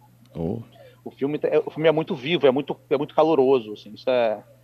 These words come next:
Speaker 2: é muito legal. Dirigido por um diretor italiano, Enrico Casarossa, que, que era um cara que trabalhava no departamento de arte da Pixar. Ele fez a arte, por exemplo, do, aquele Vivo, né? A Vida é uma Festa, que todo mundo adora, fez o Up, Altas Aventuras.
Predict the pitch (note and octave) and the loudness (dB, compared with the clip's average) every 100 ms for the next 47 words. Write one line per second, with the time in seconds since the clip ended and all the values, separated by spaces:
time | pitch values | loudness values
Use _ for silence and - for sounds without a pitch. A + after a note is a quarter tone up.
0 | _ _ _ A#2 B2+ B2+ D3+ C#3+ C#3 C3 | _ _ _ -2 -2 0 4 4 4 2
1 | C3 D3 C#3+ C3+ C#3+ C3 C#3 C#3 B2+ C3+ | 0 -2 -2 2 2 4 2 2 4 4
2 | D3 B2+ C3+ C3+ C3+ A#2+ B2 C#3 E3+ F3+ | 2 0 -2 -4 -2 0 2 2 2 -2
3 | - F3+ F3 D#3+ D#3+ C#3+ C3+ A#2 A#2 _ | -4 -2 -2 -2 -2 -4 -4 -8 -14 _
4 | _ _ _ _ _ _ _ - D3+ D3+ | _ _ _ _ _ _ _ 2 4 4
5 | - D3+ E3+ - _ _ _ _ _ _ | 4 4 2 -4 _ _ _ _ _ _
6 | _ _ - D3+ D#3 D#3 E3 E3 D#3+ D3 | _ _ -2 2 2 2 0 0 0 -2
7 | D3+ D3+ C#3+ - - - C#3 C3+ G#2 A#2+ | -2 0 2 0 -4 -6 -8 -8 -4 -4
8 | A#2+ C#3 C3 C3 B2+ - B2+ A#2+ C3+ E3 | -2 2 4 4 2 -4 -6 -2 -4 -4
9 | D3+ C3 G#2 - _ A#2 F3+ D#3 D#3+ E3 | -2 -2 -2 -6 _ -10 -6 -2 2 2
10 | B2 C#3 B2 C#3 C3 A#2 C#3 C#3 - A2+ | 4 2 4 4 2 2 2 2 2 -4
11 | G#2 - A#2 B2+ C3 C3 A2+ A#2+ C#3+ B2 | -8 -8 -4 -2 2 2 4 4 6 6
12 | G#2 G2+ - B2+ B2+ C3 C#3 G#2+ A2 A#2+ | 4 -2 -6 -2 2 4 4 2 0 -4
13 | B2+ C3+ A2+ A#2+ G#2 | -4 -6 -6 -6 -8